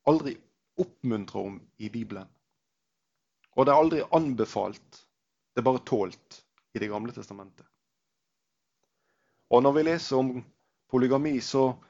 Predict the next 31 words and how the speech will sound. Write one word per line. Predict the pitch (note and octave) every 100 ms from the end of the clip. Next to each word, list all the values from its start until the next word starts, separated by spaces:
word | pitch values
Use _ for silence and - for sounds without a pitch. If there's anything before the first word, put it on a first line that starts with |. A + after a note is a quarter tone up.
| _ _
ser | - D#3 A#2+
vi |
at | A#2+
det | C#3
er | -
alltid | D3 - C#3
født | - D3+ -
ut | F3+ C3+ B2
ifra | - A2+ A2+ A2+ _ _ _ _ _ _ -
et | B2+
slags | - A2+ - -
kaos. | E3 B2+ G2+ G#2 - - _ _ _ _ _ _ _ _ _ _ _
Og | B2+
det | B2
finnes | C3+ C3+ - -
smerte | - C3+ D3+ - _ C#3 A2+
og | - A#2 -
problemer | B2+ B2 C#3+ G#2+ G2+ F#2+ - -
knyttet | A2 B2+ G#2+
til | G2+
dette. | - - _ _ _ _ _ _ _ _ _ _ _ _ _ _ _ _
Og | C3+
jeg |
vil | D3+ E3
nærmest | E3+ D3+ - -
si | - D#3
at | A2+ -
dette | C#3 D3
er | D3 B2
et | B2 -
slags | C3 B2+ -